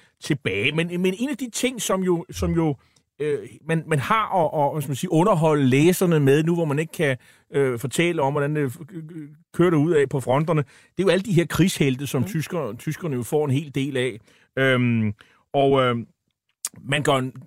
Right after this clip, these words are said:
Speaker 1: del ud af det her soldaterromantik, som, øh, du blandt andet kalder det, hvor man jo, øh, har alle mulige akvareller fra heroiske kampscener, som nogle af de her malere jo aldrig har set. Nu skal vi høre et eksempel på, på en af disse krigshelte,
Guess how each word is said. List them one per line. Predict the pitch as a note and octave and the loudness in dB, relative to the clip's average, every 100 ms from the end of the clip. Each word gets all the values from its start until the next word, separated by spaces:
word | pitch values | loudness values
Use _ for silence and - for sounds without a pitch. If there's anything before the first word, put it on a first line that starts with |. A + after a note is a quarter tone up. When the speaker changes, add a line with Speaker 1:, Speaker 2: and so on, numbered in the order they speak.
| C3 | 0
Speaker 1:
del | F#3 F3 | 0 2
ud | E3 | 0
af | |
det | D3+ | 2
her | D3 | 0
soldaterromantik, | B2 D3 A#2+ G3 G#3 F#3 F#3 D3+ D3 C3+ A2+ - C3 | 0 -4 0 -2 -2 -2 -2 0 0 0 -2 -4 -4
som, | - C3 B2 | 0 0 0
øh, | A#2+ A2+ | -2 -2
du | B2+ | -4
blandt | A#2 A2+ | -2 -2
andet | B2 D3+ | -4 -4
kalder | A#2+ A#2+ | -2 -2
det, | D3 C3+ | 2 0
hvor | B2 A#2+ | 2 0
man | A#2+ A2 A2+ | 2 0 -2
jo, | A2+ A2 - _ _ | -4 -6 -12 _ _
øh, | A#2 A2+ A2 D2+ | -6 -4 -8 -6
har | C3+ C#3+ | -4 -2
alle | B2 A2+ A2 C#3+ | -4 -6 -2 0
mulige | D3+ C#3+ - | 2 2 -2
akvareller | A#2+ - B2 G2+ C3 D3+ B2+ | -4 -4 -6 -4 -8 -6 -8
fra | - A#2+ A2 G#2+ | -8 -6 -6 -6
heroiske | A#2 B2 G#2+ D#3+ D#3 B2 - B2 | -6 -6 -4 -4 -6 -10 -8 -10
kampscener, | A2+ - C#3 - C#3+ B2 A#2 | -6 -4 -4 -4 -6 -4 -6
som | - A#2+ | -6 -4
nogle | C3 | -4
af | B2+ | -2
de | |
her | C3 | -2
malere | A#2+ G#2+ C3+ | -2 -2 -2
jo | B2 | -2
aldrig | F#2 A#2+ D3 | -4 -4 -4
har | A2 | -6
set. | - D#3+ E3 - _ _ _ _ _ _ | -4 -4 -4 -14 _ _ _ _ _ _
Nu | F#3+ | 2
skal | - B3+ | 4 4
vi | B3+ | 6
høre | E3+ G3 B3 G#3+ | 6 6 4 2
et | F3 | -2
eksempel | - G3 F#3+ F#3 | 0 0 0 -4
på, | - F3 E3 E3 | -2 -2 -2 -2
på | F#3 | -4
en | G3 A#3+ | -2 -2
af | F#3+ | -2
disse | F#3 G3 G#3 E3+ | -2 -2 -4 -2
krigshelte, | - F3 E3+ D3 B2 D3+ | 0 0 2 0 0 -2